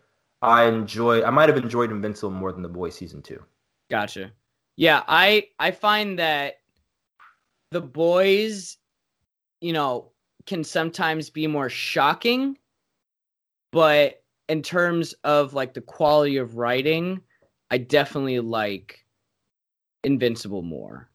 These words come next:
Speaker 2: I, I, I think there's just more relatable characters. You know, you know, maybe that's just because we're young.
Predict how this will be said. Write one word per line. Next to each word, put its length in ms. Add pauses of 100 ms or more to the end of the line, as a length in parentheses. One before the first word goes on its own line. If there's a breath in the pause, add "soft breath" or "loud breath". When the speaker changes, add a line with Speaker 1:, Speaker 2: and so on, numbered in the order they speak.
Speaker 2:
I, 140
I, 300
I 60
think 320
there's 220
just 220
more 280
relatable 460
characters. 920
You 80
know, 160
you 100
know, 100
maybe 240
that's 240
just 180
because 280
we're 100
young. 500